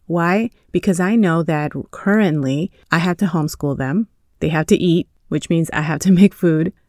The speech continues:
I know that I'm going to be working out, taking care of myself. That takes time. And there's a million other things that I have to do. And so when I look at my day, I go, "Okay, what times do I have in my day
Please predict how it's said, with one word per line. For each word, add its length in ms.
I 120
know 280
that 340
I'm 180
going 280
to 100
be 280
working 460
out, 280
taking 240
care 160
of 100
myself. 500
That 160
takes 220
time. 340
And 640
there's 240
a 60
million 300
other 180
things 240
that 120
I 40
have 220
to 80
do. 260
And 160
so 140
when 140
I 60
look 220
at 60
my 140
day, 220
I 80
go, 160
"Okay, 260
what 640
times 760
do 180
I 140
have 420
in 140
my 180
day 540